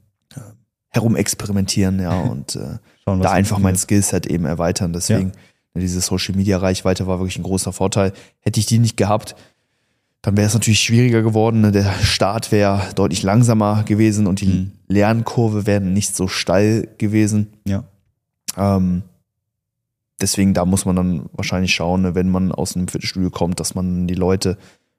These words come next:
Speaker 1: von der Fläche ins Online-Coaching idealerweise rüberholt.
Speaker 2: Ja.
Speaker 1: Ähm, musste ich jetzt tatsächlich gar nicht machen, dass ich da dann gezielt die Leute da dann ak-, akquiriere, sondern ich hatte halt die Leute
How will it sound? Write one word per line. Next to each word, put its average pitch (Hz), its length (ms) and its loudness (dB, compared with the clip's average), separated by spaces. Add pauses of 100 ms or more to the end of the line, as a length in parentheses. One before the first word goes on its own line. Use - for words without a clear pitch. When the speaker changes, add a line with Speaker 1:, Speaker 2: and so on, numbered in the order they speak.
(160)
Speaker 1:
von 95 200 0
der 92 80 2
Fläche 95 640 -2
ins 101 300 -4
Online-Coaching 95 760 -2 (420)
idealerweise 95 640 0
rüberholt. 98 520 -2 (200)
Speaker 2:
Ja. 98 160 -6 (800)
Speaker 1:
Ähm, 92 300 -4 (520)
musste 101 220 0
ich - 140 -4
jetzt - 240 -6
tatsächlich - 340 -6
gar 82 160 0
nicht 85 180 -6
machen, 80 280 -4
dass 82 120 -6
ich 82 120 -10
da 60 220 -6 (680)
dann 92 160 -6
gezielt 95 340 -4
die 92 60 -2
Leute 95 440 -4 (1080)
da 98 160 -2
dann 95 140 -4
ak-, - 260 -10
akquiriere, 101 640 -2
sondern 92 300 -2
ich 82 140 -6
hatte 87 180 -6
halt 90 340 -10
die - 60 -12
Leute 82 420 -6